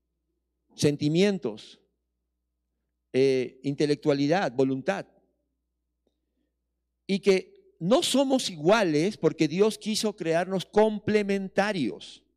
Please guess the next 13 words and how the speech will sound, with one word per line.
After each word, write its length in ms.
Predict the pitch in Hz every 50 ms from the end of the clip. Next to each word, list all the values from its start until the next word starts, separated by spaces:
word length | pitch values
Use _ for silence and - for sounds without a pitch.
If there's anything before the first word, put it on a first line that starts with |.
| _ _ _ _ _ _ _ _
Segundo, 640 | _ - - 180 185 247 262 220 151 - - - _ _ _ - 185 -
el 120 | - 196
matrimonio 460 | 214 214 208 214 214 - 262 311 359 311
es 100 | - 262
una 140 | 262 247
unión 300 | 226 214 208 220 233 233
exclusiva 640 | 233 214 - - 202 190 175 - 247 240 226 208 202
entre 240 | 190 180 185 175 190
un 160 | 208 208 214
hombre 340 | 226 233 226 214 226 226 -
y 160 | - 151 156 165
una 240 | 185 202 202 202
mujer. 600 | 196 196 202 - - - 240 240 214 139 - -